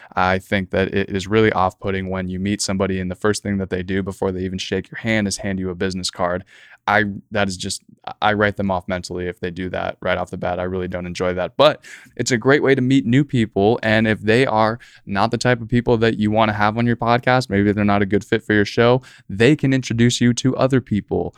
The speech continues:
who would be great guests on your podcast because they also have a network of their own, and the people they know have a network of their own. So it's a great way to go out, just meet new people,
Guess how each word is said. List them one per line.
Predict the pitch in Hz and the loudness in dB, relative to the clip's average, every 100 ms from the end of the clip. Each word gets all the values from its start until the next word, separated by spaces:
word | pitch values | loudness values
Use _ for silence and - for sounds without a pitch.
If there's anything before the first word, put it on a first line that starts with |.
| - _ | -18 _
who | 120 | 4
would | 113 104 | 6 4
be | 107 | 2
great | 101 98 95 | 2 0 0
guests | 92 - | -2 -2
on | 95 | -4
your | 92 | -4
podcast | - 87 90 90 87 - | -4 -6 -4 -6 -6 -4
because | 101 110 101 | 0 0 2
they | 110 135 | 4 4
also | 117 104 - 92 | 4 2 2 0
have | - 95 | 0 -2
a | 92 | 0
network | 92 - 90 | -2 -4 -4
of | 90 92 | -4 -2
their | 90 | -2
own, | 90 92 | -2 -2
and | 92 | -4
the | |
people | 92 107 110 | -2 -2 2
they | 113 127 | 2 4
know | 120 110 | 2 2
have | 98 | 0
a | 95 | -2
network | 92 - 92 | -4 -4 -4
of | 92 90 | -4 -4
their | 90 90 | -4 -4
own. | 87 | -2
So | 110 | 0
it's | 107 | 0
a | 117 | 2
great | 131 131 | 2 2
way | 127 | 2
to | 113 | 4
go | 107 104 | 4 6
out, | 98 90 | 4 2
just | 95 | -2
meet | 101 123 123 | 2 2 2
new | 117 | 0
people, | - 104 98 101 | 2 0 2 0